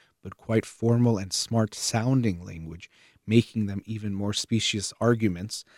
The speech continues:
that make people believe that they're actually true when it's not. And it can go a lot further to convincing people of either holding on to some myths, mistruths or not getting them to see what's actually there.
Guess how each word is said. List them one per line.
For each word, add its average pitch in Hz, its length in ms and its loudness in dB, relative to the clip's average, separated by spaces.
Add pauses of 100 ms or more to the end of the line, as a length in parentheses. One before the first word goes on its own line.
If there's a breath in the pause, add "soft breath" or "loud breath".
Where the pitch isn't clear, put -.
(240 soft breath)
that 90 140 -14
make 101 260 -8
people 104 320 -6
believe 101 420 0
that 127 140 0
they're 113 140 0
actually 113 640 0 (100)
true 143 520 6 (100)
when 107 160 -4
it's - 180 -8
not. 123 320 0
And 98 140 -10
it 95 80 -12
can 95 120 -10
go 95 140 -6
a 92 40 -8
lot 95 200 -4
further 107 320 -2
to 101 60 -8
convincing 107 560 -4
people 95 320 -6
of 90 100 -12
either 95 280 -4 (380 soft breath)
holding 117 360 2
on 107 240 0
to - 140 -12
some 98 260 -4
myths, - 300 0 (100)
mistruths - 720 2 (480 soft breath)
or 104 120 -6
not 107 280 -2
getting 104 200 -2
them 101 120 -4
to 101 60 -6
see - 140 -6
what's 101 200 -8
actually 95 500 -12
there. 95 320 -2